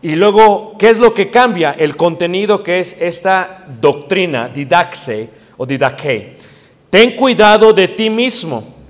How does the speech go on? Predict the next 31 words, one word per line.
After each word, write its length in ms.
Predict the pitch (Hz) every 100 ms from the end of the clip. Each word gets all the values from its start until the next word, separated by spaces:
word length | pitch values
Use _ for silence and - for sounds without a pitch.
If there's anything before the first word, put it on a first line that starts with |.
| -
¿Por 180 | 151 156
qué 100 | 214
de 120 | 202
ti 160 | 208
mismo? 400 | 208 220 214 160
Porque 420 | 151 147 151 156 151
Timoteo 720 | 170 165 165 214 226 185 240 - - - -
era 220 | 165 208
un 120 | 202
joven 680 | - 202 214 202 240 285 - - - _ _
que 600 | 165 160 160 165 - -
era 260 | 175 196 208
un 80 | 208
joven 480 | 180 208 208 185 139
birracial 840 | 165 165 160 - 190 202 233 226
y 140 | 175 170
bicultural. 1200 | 160 - 165 160 160 151 175 151 110 - - - _ _ _ _
¿Birracial 600 | 120 151 175 160 190 214 214
por 200 | 196 -
qué? 400 | 208 160 - - - -
Porque 280 | 151 151
era 160 | 185 180
hijo 320 | 190 - 202
de 340 | 165 151 147 160
una 300 | 170 180 160
judía 540 | 143 143 160 196 302 - - - _ _ _ _ _ _ _ 120
y 100 | 160
era 220 | 175 160
hijo 360 | 165 165 208
de 220 | 156 147 143
un, 380 | 156 165 175